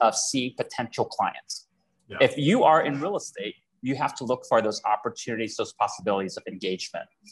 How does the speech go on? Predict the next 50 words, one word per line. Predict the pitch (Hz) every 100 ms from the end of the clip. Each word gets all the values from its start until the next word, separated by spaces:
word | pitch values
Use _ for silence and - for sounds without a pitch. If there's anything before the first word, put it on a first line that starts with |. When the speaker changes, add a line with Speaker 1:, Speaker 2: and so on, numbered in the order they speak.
| _ _ 101
Speaker 2:
Absolutely. | 98 - 101 98 101 - -
Speaker 1:
So | 117
what | 110 113 _
do | 117 107 104 104 104
I | 98 98
try | - 104
to | -
do? | 117 143 156 _ _ _ _ _ _ -
Think | 160
of | 214 156
ways. | 127 156 156 -
I | 131
don't | 247
even | 202
show | 127 - 135
houses | 180 85 90 90 - -
on | 101
my | 95
TikTok. | - 127 - 80 - _ _ 135
I |
don't | 202 - -
do | - 190
that. | 104 82 - _ _ _ _
So | - - - -
I | 117
have | 156
an | 131 -
agent | 151 165 156
that | 110
is | - -
on | 127
my | 156
team. | 151 156 143
All | 123 143 165 165
he | 139
does | 127 123 123
is | 117 107 -
do | 113
a | 95
lot | 101 117
of | 104
real | 117
estate. | 131 - 160 - _
It | - 98
works | 98 -
for | 120
him. | 104 113 147
That's | 98 -
his | 101
style. | - 101 123